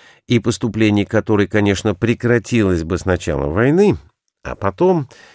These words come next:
и в надежде, что со смертью Гамилькара умрут и обширные замыслы. Когда же деятельность Газдрубала не оправдала этого расчёта, римляне решились на войну,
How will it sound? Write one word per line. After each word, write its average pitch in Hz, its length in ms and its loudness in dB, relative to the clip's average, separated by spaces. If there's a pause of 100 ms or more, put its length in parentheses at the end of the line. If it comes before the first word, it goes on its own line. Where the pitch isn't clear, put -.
(200)
и 123 120 2
в 104 80 0
надежде, 123 540 2
что 117 220 -2
со 101 160 -2
смертью 107 500 0
Гамилькара 123 840 -2
умрут 117 520 0
и 123 80 0
обширные 123 600 0
замыслы. 98 680 -2 (720)
Когда 110 400 2
же 123 100 2
деятельность 107 800 0
Газдрубала 107 880 0
не 101 180 0
оправдала 110 680 0
этого 69 280 -6
расчёта, 151 600 -2 (360)
римляне 156 600 4
решились 131 640 -2
на 123 100 0
войну, 107 400 0